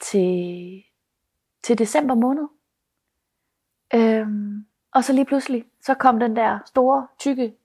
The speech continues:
konvolut ind ad døren med posten. Og så lå der lige pludselig de her tre komma et eller andet millioner på bordet. Og så kunne vi ellers <laughs> bare gå i gang. Så det var jo helt vildt fedt.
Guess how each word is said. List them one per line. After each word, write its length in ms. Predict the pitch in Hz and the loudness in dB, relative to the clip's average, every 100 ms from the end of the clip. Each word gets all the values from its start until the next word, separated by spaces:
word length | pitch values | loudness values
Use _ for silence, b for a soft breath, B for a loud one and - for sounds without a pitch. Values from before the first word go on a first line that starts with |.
| - | -6
konvolut 420 | 240 214 214 254 | 0 2 2 2
ind 160 | 262 233 | 0 0
ad 60 | |
døren 260 | 220 226 208 | 0 -2 -2
med 80 | 214 | -2
posten. 540 | 226 233 - 220 214 _ _ _ _ _ - | 0 0 -4 -12 -14 _ _ _ _ _ 0
Og 100 | 233 | 2
så 140 | 269 247 | 4 6
lå 200 | 233 214 | 6 4
der 160 | 220 | 2
lige 180 | 214 226 | 2 0
pludselig 520 | 254 220 - 214 202 _ _ _ _ _ _ _ - | -4 -6 -4 -6 -6 _ _ _ _ _ _ _ -4
de 80 | 214 | -2
her 340 | 220 196 185 - _ _ _ _ _ | -2 -2 -6 -14 _ _ _ _ _
tre 200 | - 233 | 0 0
komma 260 | - 214 208 | 2 2 4
et 60 | |
eller 200 | 226 226 | 4 2
andet 140 | 214 214 | 0 0
millioner 400 | 226 220 220 202 | 2 2 0 -2
på 120 | 208 | -8
bordet. 380 | 214 208 208 208 _ _ _ _ _ _ _ _ _ _ _ _ _ _ _ _ | -6 -6 -6 -8 _ _ _ _ _ _ _ _ _ _ _ _ _ _ _ _
Og 140 | - 208 | -10 -4
så 120 | 247 | 0
kunne 180 | 233 202 | 2 6
vi 120 | 226 | 6
ellers 260 | 214 165 | 6 2
<laughs> 40 | 214 | 4
bare 220 | 196 214 | 6 8
gå 60 | 220 | 6
i 40 | |
gang. 240 | 208 233 - - B B B B B B _ _ _ _ _ - | 6 2 0 -16 B B B B B B _ _ _ _ _ -12
Så 140 | - 254 | 0 6
det 180 | 254 | 6
var 80 | 240 | 6
jo 160 | 220 208 | 2 0
helt 220 | 285 254 | 2 2
vildt 200 | 226 - | 2 -2
fedt. 140 | - | -6